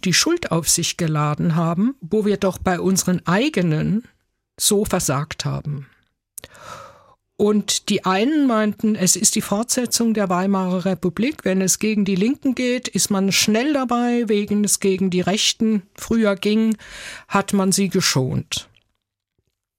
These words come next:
Es gab aber genauso sehr fortschrittliche Richter, auch am Bundesgerichtshof, die gesagt haben,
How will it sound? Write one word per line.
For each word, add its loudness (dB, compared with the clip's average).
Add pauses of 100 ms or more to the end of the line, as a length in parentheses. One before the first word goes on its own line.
(500)
Es 2
gab 0
aber 2
genauso 2
sehr 2
fortschrittliche -4
Richter, -2
auch -4
am 2
Bundesgerichtshof, -4
die -6
gesagt -2
haben, -2